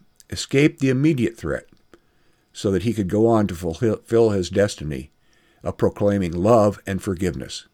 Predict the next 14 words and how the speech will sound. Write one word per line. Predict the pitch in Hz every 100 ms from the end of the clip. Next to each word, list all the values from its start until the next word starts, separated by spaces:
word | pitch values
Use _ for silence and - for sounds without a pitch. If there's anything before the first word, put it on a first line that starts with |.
| _ _ _ _ _ _ _ _ _ _
that | 82
evil | 80 107 107 104 95 _ _
could | - 80
not | 87 87 _ _
overcome. | 87 80 73 67 53 73 _ _ _ _ _ _ _ _ _ _ _ _ _ _ _ _ _ _
In | 110
the | 98
Gospel | 110 139 151 - 147
of | 131
John, | 156 139 87 - _ _ _ _ _ _ _ _ _
we | - 85
read | 85 107 120 113
this | 113 117
description | - 123 113 107 - - 57